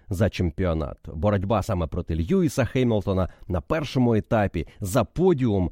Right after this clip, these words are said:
ще й зробити це настільки непередбачувано для такого досвідченого суперника у дуже складному повороті, це один із найкращих моментів сезону, що минув. На другому місці серед моментів року у мене буде перемога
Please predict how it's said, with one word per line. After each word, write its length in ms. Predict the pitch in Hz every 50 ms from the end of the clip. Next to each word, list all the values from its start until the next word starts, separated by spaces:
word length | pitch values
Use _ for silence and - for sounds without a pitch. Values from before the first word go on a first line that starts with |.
| - -
ще 160 | - - -
й 40 | 175
зробити 400 | 117 139 127 120 151 - 127 113
це 100 | - 117
настільки 460 | 113 104 - - 151 131 - - 104
непередбачувано 920 | 104 123 151 - - 127 120 110 90 95 120 123 - - 98 92 90 90
для 180 | 85 82 101 95
такого 480 | - - 98 - - 143 139 104 101 92
досвідченого 640 | 95 87 - 104 110 - - - 85 85 82 82
суперника 720 | 80 - - - - 160 180 170 127 110 - - 104 90 90
у 200 | 101 104 90 87
дуже 240 | 95 180 151 151 117
складному 540 | - - - 101 90 85 120 110 92 85
повороті, 540 | 78 110 101 90 113 175 220 214 - 104 - - - _ _ _ _ _ - -
це 160 | 214 202 - -
один 260 | 151 127 139 156 143 -
із 120 | 135 110
найкращих 560 | 107 117 107 - - 110 98 87 - 92 - -
моментів 480 | 90 87 92 110 120 113 - 131 101 - - _ -
сезону, 480 | - - 139 107 87 98 92 90 90 85
що 200 | - - 101 82
минув. 260 | 82 82 78 73 - _ _ _ _ _ _ _ -
На 80 | 131 131
другому 300 | 151 214 208 220 202 170
місці 580 | 156 180 208 202 - - - 190 190 185 160 143
серед 280 | - 160 156 156 139 110
моментів 560 | 123 135 147 160 147 127 110 98 - 117 113
року 380 | 160 185 202 - - 180 156 -
у 80 | - 147
мене 320 | 139 135 143 165 185 185
буде 380 | 160 147 170 170 151 170 165 143 - - - -
перемога 440 | - 147 139 131 143 156 147 147 -